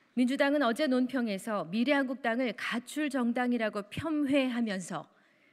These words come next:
조속한 합당을 또다시 압박했다. 우리는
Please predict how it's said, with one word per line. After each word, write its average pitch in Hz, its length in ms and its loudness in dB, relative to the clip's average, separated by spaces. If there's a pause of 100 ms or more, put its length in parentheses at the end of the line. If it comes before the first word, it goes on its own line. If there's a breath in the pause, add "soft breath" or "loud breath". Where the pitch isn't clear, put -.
(200 soft breath)
조속한 294 580 -2
합당을 247 560 -2
또다시 262 720 -4 (240 soft breath)
압박했다. - 760 -6 (1600 soft breath)
우리는 269 460 2